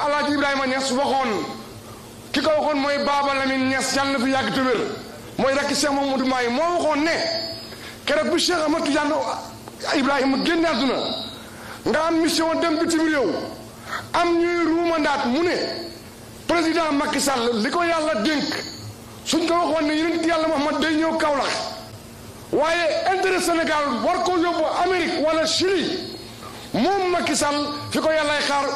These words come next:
mooy mu dem Chili. Kon nag ñun jàpp nañ ne fi la Yàllay xaar mooy nga nangul say bokk, nangul sa njaboot, wat say loxo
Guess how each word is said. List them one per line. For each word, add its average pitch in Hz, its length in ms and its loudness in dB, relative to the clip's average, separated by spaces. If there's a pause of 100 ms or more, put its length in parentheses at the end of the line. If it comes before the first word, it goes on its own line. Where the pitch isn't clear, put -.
(160)
mooy 294 320 2
mu 330 180 2
dem 302 200 2
Chili. 202 400 -2 (1040)
Kon 330 240 4
nag 320 300 0
ñun 285 260 2
jàpp 330 280 2
nañ 320 160 2
ne 285 120 0
fi 269 160 0
la 370 80 2
Yàllay 349 320 2
xaar - 600 -2 (640)
mooy 294 280 2
nga 294 120 0
nangul 320 540 2
say 302 380 0
bokk, - 480 0 (640)
nangul 320 520 2
sa 330 220 0
njaboot, 302 580 2 (1000)
wat 359 380 2
say 330 380 2
loxo 311 240 0